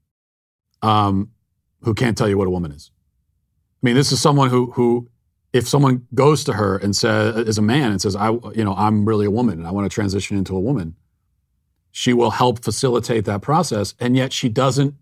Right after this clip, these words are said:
know what the word means. She doesn't actually know. She, by her own t-, testimony,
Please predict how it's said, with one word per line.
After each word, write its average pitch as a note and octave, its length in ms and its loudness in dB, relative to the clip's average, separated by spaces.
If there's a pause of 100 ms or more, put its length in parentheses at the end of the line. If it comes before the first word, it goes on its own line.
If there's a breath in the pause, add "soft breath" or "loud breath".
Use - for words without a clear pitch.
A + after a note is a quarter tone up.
know D3 640 2 (140)
what E3+ 220 0
the E3 80 2
word G#3+ 360 0
means. D#2 340 -10 (1000 soft breath)
She G#3+ 160 2
doesn't F#3+ 180 4
actually F3+ 300 2
know. F3+ 240 2
She, A3+ 420 2
by E3+ 240 4
her E3 160 4
own F#3 400 2 (840)
t-, - 80 -20 (180)
testimony, B2+ 540 2